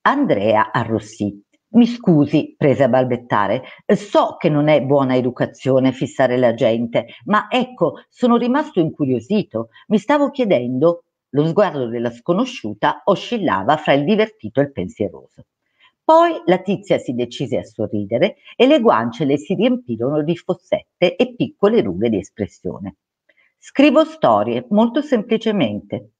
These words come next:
"Ah, bene", la sua curiosità era stata soddisfatta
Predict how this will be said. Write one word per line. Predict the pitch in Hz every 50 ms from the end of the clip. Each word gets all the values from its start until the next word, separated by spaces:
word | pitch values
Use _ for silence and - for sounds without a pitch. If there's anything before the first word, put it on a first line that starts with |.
| _ _ -
"Ah, | - 311 349 359 302 165 113 - - - _ _ _ _ _ _
bene", | _ - 117 101 104 113 151 180 170 - - - - -
la | 113 110
sua | - - 127 -
curiosità | - 120 110 113 107 117 104 - 139 143
era | 214 202 156 120
stata | - - 113 - - 117
soddisfatta | - - 104 104 110 101 _ - - 170 156 - - - - 98 -